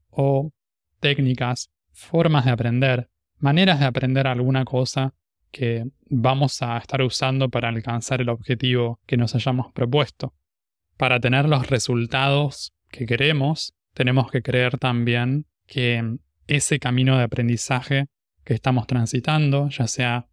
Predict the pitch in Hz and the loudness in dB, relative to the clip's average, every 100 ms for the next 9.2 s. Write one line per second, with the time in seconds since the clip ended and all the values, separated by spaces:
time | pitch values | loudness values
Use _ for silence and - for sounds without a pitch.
0 | _ - 120 113 117 113 113 - 123 - | _ -6 -4 -2 -2 -2 -4 0 0 2
1 | 120 117 - - 113 113 123 139 135 113 | 0 0 -4 -4 0 2 4 4 4 2
2 | 123 110 - 120 113 123 123 120 117 127 | -2 -4 -4 -2 0 0 0 0 0 2
3 | 143 135 127 127 127 _ _ - 123 113 | 4 4 2 0 -2 _ _ -4 0 0
4 | 113 120 - 123 113 117 123 123 120 131 | -2 -6 -2 -2 0 -2 -2 -2 0 2
5 | 143 131 - _ _ _ - 139 165 160 | 2 0 -6 _ _ _ 0 4 2 2
6 | 131 127 131 139 135 123 - 135 143 139 | 0 0 0 2 2 0 0 2 2 0
7 | 147 131 117 120 123 139 - 143 123 - | 0 0 0 -2 0 0 0 0 0 -2
8 | 127 123 127 123 123 123 127 127 120 131 | 0 2 0 0 2 2 0 2 2 2
9 | 123 117 | 0 -4